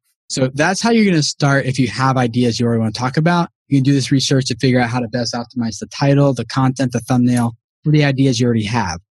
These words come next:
Another way to do this is to go get new ideas that are performing well. And that is just kinda like, I'm picking on Evan just because I just posted a video with him.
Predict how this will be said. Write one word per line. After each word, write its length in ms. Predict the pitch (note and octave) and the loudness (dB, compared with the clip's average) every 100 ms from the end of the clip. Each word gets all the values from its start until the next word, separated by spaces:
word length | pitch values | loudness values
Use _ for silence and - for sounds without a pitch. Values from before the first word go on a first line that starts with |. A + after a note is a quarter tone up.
| _ _ _ | _ _ _
Another 340 | B2+ C#3+ F3+ G#3+ | -2 0 2 2
way 140 | F3+ | 2
to 80 | D3 | 2
do 160 | B2+ A#2+ | 0 0
this 260 | B2 B2 | 0 -2
is 160 | - B2 | -6 -4
to 80 | C#3 | 0
go 200 | C3 B2 | 0 0
get 300 | A2 E3 A3 | 0 -2 -2
new 220 | D#3+ C#3+ C3 | 0 2 2
ideas 440 | B2 A#2+ A#2+ A#2 | 2 2 0 2
that 160 | B2 A#2 | 0 0
are 120 | A#2 | -4
performing 560 | A#2+ A2+ B2 A#2 A2 | -4 -4 0 0 -2
well. 300 | G#2+ G#2 B2 - - | -4 -6 -8 -12 -2
And 120 | C3+ | 2
that 160 | C#3+ D#3 | 2 2
is 160 | D3 | 0
just 220 | C3+ C3 - | 0 -4 -2
kinda 400 | D3 C3+ C3 C3 | 0 2 2 0
like, 300 | C3 A#2+ - - _ _ _ - | -2 -2 -4 -18 _ _ _ -4
I'm 120 | A#2 | -2
picking 260 | A2+ C3 A#2 | 0 0 0
on 140 | G#2+ | 0
Evan 340 | G#2 G#2+ G#2 | -2 -2 0
just 180 | G2+ G2+ | 0 -2
because 320 | - F#2+ G2+ | -8 -4 0
I 120 | G2 F#2+ | 0 0
just 240 | F#2+ - _ _ | 0 -4 _ _
posted 300 | G#2+ G2 G2+ | -4 -2 -2
a 40 | |
video 280 | G2 G2 G2 | 0 0 0
with 160 | F#2+ F#2+ | -2 -2
him. 300 | G2 G2 | -2 -2